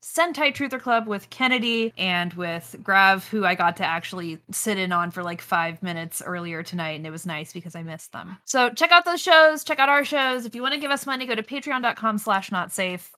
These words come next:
Uh, it's literally really just how we keep the lights on here, and it means a lot, 'cause it means that somebody actually cares.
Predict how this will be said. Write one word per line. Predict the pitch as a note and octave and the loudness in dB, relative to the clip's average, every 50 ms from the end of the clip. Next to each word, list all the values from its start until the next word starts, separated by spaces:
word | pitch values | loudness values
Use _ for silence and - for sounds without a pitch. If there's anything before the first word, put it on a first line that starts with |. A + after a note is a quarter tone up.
| - - | -4 0
Uh, | F3+ E3+ E3 E3 - | 2 2 2 0 -2
it's | F3+ E3+ - - - - | -4 -6 -8 -10 -10 -8
literally | G#3 G#3 G#3+ G#3 G3+ G#3 G#3 G3+ | -6 -4 -2 -2 0 0 -2 -2
really | F#3+ F#3+ F#3 | -2 -2 -4
just | F3 - F3 E3+ - | -4 -6 -10 -12 -6
how | - F3 D#3+ | -4 -4 -4
we | D#3+ E3 | -4 -6
keep | E3 - E3+ - - | -10 -10 -12 -12 -10
the | D#3+ | -10
lights | D3 C#3 C#3+ C#3 - - | -10 -10 -10 -10 -12 -14
on | C#3 D3 D#3 | -16 -16 -14
here, | E3+ D#3 D3 C#3+ | -14 -12 -12 -12
and | C#3+ C3+ | -12 -12
it | C3+ - _ _ _ - | -14 -16 _ _ _ -8
means | G#3+ C4+ D4+ C#4+ | -6 -6 -6 -6
a | D4+ | -4
lot, | C4+ C#4 D4 D4 - - - | -2 0 2 0 0 0 -6
'cause | - F#3 F3+ F#3+ | -12 -14 -14 -12
it | F#3 | -10
means | F#3+ F#3+ G3 G3 | -8 -8 -10 -10
that | G3+ G3+ | -12 -14
somebody | - G#3+ G#3 G#3+ A#3+ A#3 | -12 -12 -12 -12 -12 -14
actually | A#3+ A#3+ A3+ - - A3+ A3+ | -16 -18 -18 -20 -20 -20 -20
cares. | G#3+ - - - - - - - | -18 -16 -14 -14 -14 -14 -16 -20